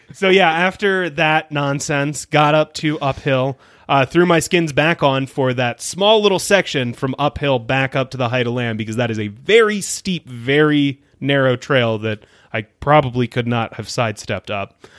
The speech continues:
Uh, and then cruised down to the lake, and it was fantastic.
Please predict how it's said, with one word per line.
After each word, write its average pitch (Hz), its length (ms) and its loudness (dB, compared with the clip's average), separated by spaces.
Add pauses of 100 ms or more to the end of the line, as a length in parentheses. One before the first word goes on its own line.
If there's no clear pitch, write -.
(260)
Uh, 127 380 6
and 139 200 0
then 131 280 2
cruised 165 460 4
down 143 360 2
to 135 200 0
the 127 80 -4
lake, 123 320 -2
and 113 200 -4
it 110 140 -6
was 123 260 -2
fantastic. 151 600 -4